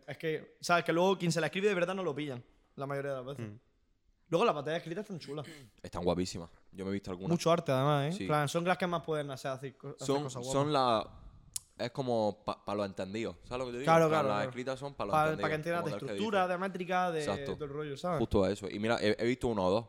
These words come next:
Speaker 3: plan, que no he visto más.
Speaker 1: Sí, sí, sí, pero están muy guapas.
Speaker 3: Pero están, pf, están tochas, la verdad.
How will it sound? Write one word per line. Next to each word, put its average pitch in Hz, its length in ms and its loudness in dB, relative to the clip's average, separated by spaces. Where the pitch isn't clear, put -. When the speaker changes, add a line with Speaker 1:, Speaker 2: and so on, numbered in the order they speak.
Speaker 3:
plan, 90 180 -6
que 92 120 -4
no 98 60 2
he - 20 2
visto 104 200 0
más. 110 120 -2
Speaker 1:
Sí, 147 120 -2
sí, 135 140 -4
sí, 135 140 -6
pero 131 160 -6
están 139 240 -6
muy 151 320 -6
guapas. 135 280 -6
Speaker 3:
Pero 95 160 2
están, 98 440 -4
pf, - 140 0
están 98 220 -6
tochas, 101 280 -6
la 90 80 -4
verdad. 90 240 -6